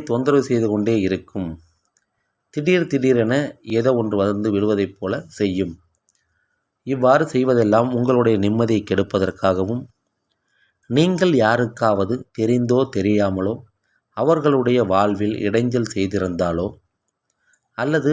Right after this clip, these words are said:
உங்களுடைய வளர்ச்சி பிடிக்காத நபர்கள் செய்திருந்தாலோ நடக்கும். இவ்வாறு குட்டிச்சாத்தானால் பாதிக்கப்பட்ட நபர்கள் யாராவது இருந்தால், மேற்சொன்ன பிரச்சனைகள் உங்கள் வீட்டிலும் நடந்தால்,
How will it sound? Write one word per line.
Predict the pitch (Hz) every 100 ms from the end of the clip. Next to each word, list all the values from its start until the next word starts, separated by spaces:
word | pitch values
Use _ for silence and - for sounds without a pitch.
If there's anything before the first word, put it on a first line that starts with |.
| 160 - _
உங்களுடைய | 120 165 175 156 131 104
வளர்ச்சி | 98 131 127 -
பிடிக்காத | 110 98 113 - 113 104
நபர்கள் | 95 98 107 110 107
செய்திருந்தாலோ | 98 98 95 92 92 90 107
நடக்கும். | 82 85 82 - 85 78 _ _ _ _ _ _ _ _ _ _ _ 120
இவ்வாறு | 139 131 131 156
குட்டிச்சாத்தானால் | 160 120 156 147 127 117 117 107 117 123
பாதிக்கப்பட்ட | 95 101 101 101 101 101 104
நபர்கள் | 90 90 98 104
யாராவது | 110 87 90 90 92 87
இருந்தால், | 85 90 87 95 151 - _ _ _ _ _
மேற்சொன்ன | 127 147 - 143 151
பிரச்சனைகள் | 151 113 110 120 117 120
உங்கள் | 113 101 101 95
வீட்டிலும் | 101 110 107 98
நடந்தால், | 85 92 95 90 92